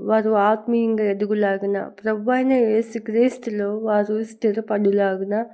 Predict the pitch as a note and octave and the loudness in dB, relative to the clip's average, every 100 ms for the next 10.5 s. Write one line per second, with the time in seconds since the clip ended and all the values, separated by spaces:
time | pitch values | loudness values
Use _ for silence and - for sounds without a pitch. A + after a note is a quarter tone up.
0 | - _ _ _ A3 A3+ A3 A#3+ C4 C4+ | -20 _ _ _ -2 0 2 2 2 2
1 | C4+ A#3 A3 A3 A3+ A3+ G#3+ - _ G#3 | 2 2 2 0 -2 -6 -6 -14 _ -4
2 | G#3+ G#3+ A3 - A#3+ A3+ A3 A3+ - G#3 | 0 0 0 -2 -2 0 0 0 -4 -6
3 | G3+ G#3+ G#3+ G#3+ G3 G3 A3+ A#3 A#3 G#3+ | -4 -6 -6 -2 0 0 -2 -4 -4 -4
4 | G3 F#3+ F3+ - - _ _ _ _ _ | -4 -6 -6 -10 -16 _ _ _ _ _
5 | A3 A3+ A3 A3 B3 C4+ C#4 B3 A3 G#3 | 2 2 2 0 0 0 0 0 0 2
6 | G#3+ G#3+ G#3 A3 A3 B3 B3 A#3+ A#3+ A3 | 2 0 -2 -4 -2 2 4 2 0 -2
7 | G#3+ A3 A3+ A3+ A3+ G#3+ G#3 A3 A3+ A3+ | -2 -2 0 -2 -2 -4 -4 -2 -2 -2
8 | A#3+ A3 G#3 G#3 G#3 G3+ G3+ G#3 A3 A3 | -2 0 0 -2 -2 -4 -6 -6 -8 -10
9 | - - _ - A3 A#3 C4 C4 B3+ B3 | -20 -20 _ -2 0 2 2 0 -2 -2
10 | A#3 A#3 A3 G#3+ G#3+ | -2 -2 0 2 2